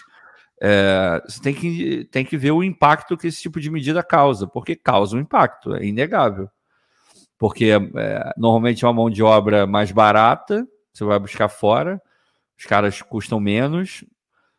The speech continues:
e, e tem mão de obra qualificada, tem jogadores bons que você consegue contratar por um preço menor do que você buscar no mercado interno brasileiro mesmo.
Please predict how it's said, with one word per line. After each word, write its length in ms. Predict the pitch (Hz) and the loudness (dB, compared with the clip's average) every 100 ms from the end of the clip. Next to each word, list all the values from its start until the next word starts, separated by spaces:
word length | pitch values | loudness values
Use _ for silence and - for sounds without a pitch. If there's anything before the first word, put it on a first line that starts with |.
| _ | _
e, 640 | - 110 117 117 117 110 - | -6 -2 0 0 -2 -4 -6
e 80 | 107 | -6
tem 160 | 123 120 | -4 -2
mão 180 | 127 | -2
de 80 | 123 | 2
obra 340 | 127 131 139 147 | 2 4 2 0
qualificada, 800 | 151 160 - - 185 151 117 101 | -2 -4 -6 -2 0 0 -2 -8
tem 200 | 104 101 | -8 -4
jogadores 420 | 104 104 110 139 | -2 -2 -4 -4
bons 340 | 147 143 151 | -4 -4 -4
que 80 | - | -10
você 120 | - | -12
consegue 340 | 110 107 104 104 | -10 -4 -4 -4
contratar 460 | 107 110 104 110 | -2 -2 0 -2
por 120 | 113 | -2
um 60 | 135 | -8
preço 320 | 127 131 - | -6 -6 -6
menor 400 | 143 135 120 147 - _ _ _ | -6 -2 -2 -2 -8 _ _ _
do 100 | 127 | -6
que 100 | 143 | -4
você 220 | 131 143 | -4 -4
buscar 260 | 131 - 139 | -8 0 0
no 60 | |
mercado 380 | 143 139 143 139 | 0 -2 -2 -4
interno 360 | 143 135 135 143 | -2 0 0 0
brasileiro 520 | 143 147 151 165 170 | -2 -4 -4 -4 -4
mesmo. 480 | 190 156 127 90 90 | -4 -2 -2 -4 -12